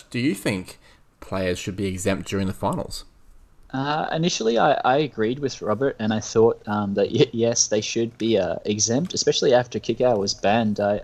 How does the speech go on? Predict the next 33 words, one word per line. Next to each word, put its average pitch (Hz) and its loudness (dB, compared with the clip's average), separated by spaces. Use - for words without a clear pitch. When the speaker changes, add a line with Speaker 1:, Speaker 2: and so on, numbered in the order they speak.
Speaker 2:
I - 0
didn't 151 -2
believe 180 0
that 151 0
it 117 2
was 104 0
that 101 2
bad 107 4
a 104 -4
tackle 104 -2
or 120 6
that 107 0
it - -2
warranted 104 -4
suspension 107 -2
in 101 0
the 98 -4
first 107 -2
place. 98 -2
However, 123 6
on 127 -2
review, 135 2
it, 123 6
it, 123 0
it 143 0
definitely 151 2
was 107 0
enough 107 -2
for 110 2
a 101 2
one-game 104 0
suspension, 113 0
and 104 0